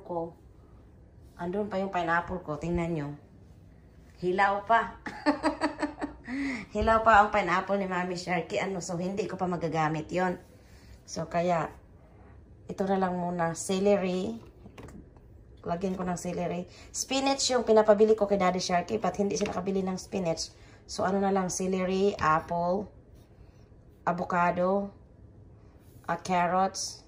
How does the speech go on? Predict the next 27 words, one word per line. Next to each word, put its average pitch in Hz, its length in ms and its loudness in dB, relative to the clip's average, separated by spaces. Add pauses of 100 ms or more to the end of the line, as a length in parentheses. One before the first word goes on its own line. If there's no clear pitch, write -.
(200)
and 180 120 -4
then 180 200 -2
half 175 240 -2
of 175 160 -6
the 180 80 0
banana. 175 600 -2 (1300)
At 175 160 -6
saka, 165 600 -4 (520)
yun 247 200 0
lang, 240 200 2
i-blend 202 560 4
ko 196 80 0
lang 185 200 2
yan 175 240 -2
para, 165 480 2 (500)
ah, 143 240 2
magawin 180 400 0
kong 175 240 -6
juice. 165 400 -8 (960)
Yun 175 240 -4
lang. 156 160 -4 (1800)
So, 165 160 -2
nilagay 180 400 4
ko 190 100 -2
na 180 140 2
yung, 156 400 -2 (960)
ah, 147 400 0